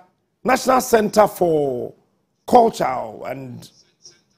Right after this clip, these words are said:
Center for National Culture, whatever. This is the right opportunity.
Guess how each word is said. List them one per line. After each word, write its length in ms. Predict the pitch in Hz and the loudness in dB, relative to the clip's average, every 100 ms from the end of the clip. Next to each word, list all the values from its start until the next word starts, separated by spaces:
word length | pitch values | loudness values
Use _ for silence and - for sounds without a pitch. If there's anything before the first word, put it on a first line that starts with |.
| _ _ _ _ _ _ _ _ | _ _ _ _ _ _ _ _
Center 680 | - - - 240 233 - 226 | -14 -12 4 4 6 4 4
for 460 | - 180 160 156 156 | 2 -2 -2 -2 -4
National 580 | 170 190 - 190 180 | 0 0 -2 -4 -4
Culture, 380 | 160 156 139 156 | -4 -4 -2 0
whatever. 420 | 147 151 135 113 - _ _ _ _ _ _ _ _ _ _ _ _ _ _ _ _ _ _ _ _ - | 0 0 -2 -6 -14 _ _ _ _ _ _ _ _ _ _ _ _ _ _ _ _ _ _ _ _ 4
This 240 | 196 262 | 4 6
is 160 | 220 131 | 0 -2
the 100 | 165 | -4
right 400 | 151 190 226 226 | 0 2 2 0
opportunity. 680 | - 151 175 160 147 - | -6 -4 -2 -2 -4 -10